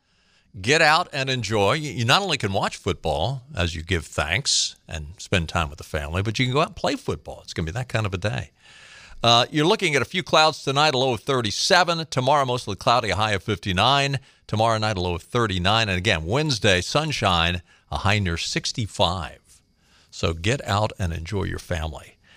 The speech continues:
Uh, weather brought to you by our friends at the Ironwood Golf and Country Club. Have you heard the news?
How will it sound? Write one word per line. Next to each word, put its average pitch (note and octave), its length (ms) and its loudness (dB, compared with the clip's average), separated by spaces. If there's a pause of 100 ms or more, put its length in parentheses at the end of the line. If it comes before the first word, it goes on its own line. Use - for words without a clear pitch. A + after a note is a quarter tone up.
(380)
Uh, F2+ 240 2
weather B3 220 6
brought F3 240 4
to D#3 100 -6
you C#3 60 0
by C3 240 6
our A#2+ 80 0
friends C3+ 340 -2
at A2+ 120 -6
the G#2 100 -2
Ironwood A#2+ 380 -2
Golf A#2+ 260 2
and F2+ 100 -6
Country - 300 -8
Club. E2+ 460 -2 (1040)
Have A#2 200 2
you A#2 80 4
heard E3 260 2
the D#3 100 2
news? G3 480 -2